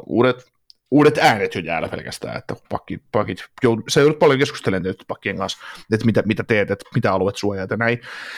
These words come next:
niin tota, sama juttu, että Markströmillä oli just ensimmäinen kausi vaikea ja toinen meni paremmin, että kun pääsi sisälle systeemiin, niin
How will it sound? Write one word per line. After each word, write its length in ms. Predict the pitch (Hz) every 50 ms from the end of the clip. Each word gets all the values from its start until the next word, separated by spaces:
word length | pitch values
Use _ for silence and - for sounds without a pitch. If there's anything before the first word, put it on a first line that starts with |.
| - - - - - -
niin 180 | 113 110 107 95
tota, 720 | 113 107 104 - _ - 110 104 104 98 98 95 - - _ _ _ _ _ _ _ -
sama 340 | - - 180 190 220 220 170
juttu, 600 | 139 147 143 143 - - 120 107 - - - _ _ _ -
että 160 | 117 - 135
Markströmillä 540 | 143 165 180 - - 131 131 113 107 107 104
oli 140 | 104 104 107
just 260 | 107 107 - - - -
ensimmäinen 320 | 120 120 113 117 110 101
kausi 180 | 82 76 101 -
vaikea 300 | - 95 95 90 - 104
ja 120 | 92 92 95
toinen 300 | - 107 101 95 85 73
meni 140 | 67 57 -
paremmin, 480 | - 95 104 120 120 120 120 120 120 127
että 160 | - - -
kun 100 | - - -
pääsi 480 | 123 123 123 110 104 101 95 - - - - - - - - - -
sisälle 420 | - - - 120 110 127 104 95 90
systeemiin, 720 | - - 101 - - - - 50 - - - - - -
niin 140 | - -